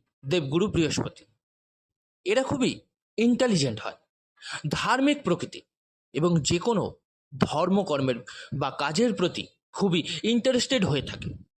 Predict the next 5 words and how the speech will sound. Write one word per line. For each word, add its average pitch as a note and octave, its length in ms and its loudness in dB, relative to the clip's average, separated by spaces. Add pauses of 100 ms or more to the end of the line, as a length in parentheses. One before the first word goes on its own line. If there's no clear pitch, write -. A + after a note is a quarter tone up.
(540)
এরা C#3+ 260 -2 (240)
স্বার্থহীনভাবে B3+ 1120 2
লোককে F3 280 2
উপকার D#3 460 0
করে। G2+ 200 -4